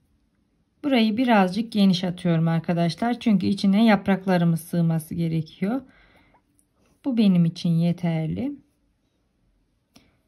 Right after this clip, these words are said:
Bu şekilde yan tarafa hemen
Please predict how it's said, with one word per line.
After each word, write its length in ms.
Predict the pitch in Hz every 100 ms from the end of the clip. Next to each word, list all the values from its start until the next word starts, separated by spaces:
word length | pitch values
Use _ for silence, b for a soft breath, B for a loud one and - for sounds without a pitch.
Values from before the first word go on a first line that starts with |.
| _ _ _ _ _ _ _ _ _ _ _
Bu 60 | 254
şekilde 800 | - 202 - 170 185 226 269 254 _ _ _
yan 280 | 220 208 185
tarafa 380 | 180 165 160 196
hemen 420 | 196 175 180 240